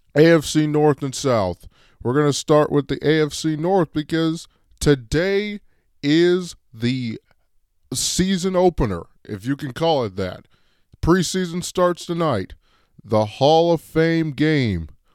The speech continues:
on Fox, eight o'clock Eastern. Steelers, Cowboys. And that's where we're gonna start. We're gonna start with the Steelers in the A F C North.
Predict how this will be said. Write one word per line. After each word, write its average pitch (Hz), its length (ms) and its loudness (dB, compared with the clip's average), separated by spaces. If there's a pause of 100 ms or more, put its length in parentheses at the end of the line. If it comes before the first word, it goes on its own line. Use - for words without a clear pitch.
(120)
on 143 280 0
Fox, 143 720 0
eight 139 180 0
o'clock 151 480 -2
Eastern. 120 560 -4 (340)
Steelers, 165 880 0 (420)
Cowboys. 135 800 2 (580)
And 113 120 -2
that's 143 220 0
where 165 100 2
we're 160 120 2
gonna 170 220 -4
start. 175 340 0
We're 110 80 -2
gonna 139 160 -2
start 160 320 -2
with 147 80 -10
the 143 80 -6
Steelers 170 560 2
in 147 80 -10
the 147 80 -6
A 156 240 -4
F 151 100 -6
C 151 200 -6
North. 143 460 0